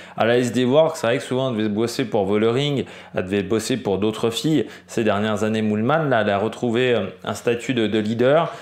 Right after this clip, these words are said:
et un statut en plus de, d'électron libre. C'est-à-dire qu'elle, elle peut courir un peu comme elle le veut, elle peut être beaucoup plus attaquante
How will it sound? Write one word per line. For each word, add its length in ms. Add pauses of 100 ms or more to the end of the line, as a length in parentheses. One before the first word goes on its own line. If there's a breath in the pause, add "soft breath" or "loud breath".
(200 loud breath)
et 80
un 80
statut 360
en 100
plus 200
de, 280
d'électron 640
libre. 240 (240 loud breath)
C'est-à-dire 480
qu'elle, 760
elle 180
peut 120
courir 440
un 100
peu 120
comme 240
elle 140
le 100
veut, 260
elle 200
peut 180
être 300
beaucoup 320
plus 240
attaquante 580